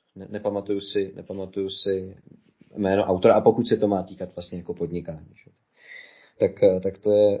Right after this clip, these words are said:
to je výborná kniha, i když je, je starší, tak ty principy, ty principy v ní jsou,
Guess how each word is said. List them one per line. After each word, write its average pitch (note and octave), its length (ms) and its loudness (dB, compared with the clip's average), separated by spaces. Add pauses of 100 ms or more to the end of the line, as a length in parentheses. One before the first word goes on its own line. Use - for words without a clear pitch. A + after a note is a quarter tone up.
(160)
to G2+ 100 -2
je G#2 380 2 (1200)
výborná G2 500 2
kniha, F#2 320 -14
i - 80 -14
když - 540 -16
je, F2+ 160 -12
je F#2+ 100 0
starší, F#2 420 -2
tak F#2+ 180 0
ty G2 80 -2
principy, F#2+ 840 0
ty G2+ 100 -4
principy F#2+ 480 -2
v F#2 100 -6
ní F#2 220 -4
jsou, F#2 460 -2